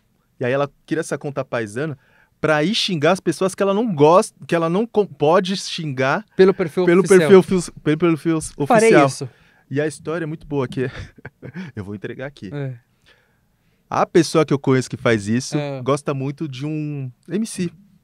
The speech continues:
Speaker 1: Mas ela detesta a esposa da M C.
Speaker 2: Hum.
Speaker 1: Então ela entra no perfil da M C, da esposa da M C.
Speaker 2: E xinga ela?
Speaker 1: E xinga ela, falando que ela não merece estar com o cara.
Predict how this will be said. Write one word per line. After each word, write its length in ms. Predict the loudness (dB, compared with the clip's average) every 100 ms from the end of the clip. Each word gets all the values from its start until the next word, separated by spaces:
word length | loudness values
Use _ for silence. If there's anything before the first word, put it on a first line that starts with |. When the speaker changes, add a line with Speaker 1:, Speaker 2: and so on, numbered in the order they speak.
| _ _ _ _ -6
Speaker 1:
Mas 200 | -4 -2
ela 100 | -2
detesta 600 | -4 -4 -2 -2 -2 -6
a 20 |
esposa 400 | -6 -2 0 0
da 100 | -2
M 120 | -8
C. 260 | -8 -12 -14 -10
Speaker 2:
Hum. 260 | -6 -4 -2
Speaker 1:
Então 140 | -2
ela 240 | -2 -2 -2
entra 300 | -4 -4 -4
no 80 |
perfil 300 | -4 -4 -6
da 120 | -6 -6
M 140 | -6
C, 240 | -10 -16
da 220 | -6 -4 -4 -6
esposa 380 | -12 -6 -4
da 80 | -2
M 140 | -4 -6
C. 220 | -8 -6
Speaker 2:
E 140 | -4
xinga 320 | -6 -6 -4
ela? 200 | -2 0 0
Speaker 1:
E 40 |
xinga 400 | -2 -4 -2 0
ela, 420 | 2 2 0 -4 _
falando 220 | -6 -6
que 80 | -4
ela 100 | -6
não 80 | -4
merece 300 | -4 -4 -6
estar 140 | -14
com 120 | -14
o 20 | -20
cara. 500 | _ -8 -6 -6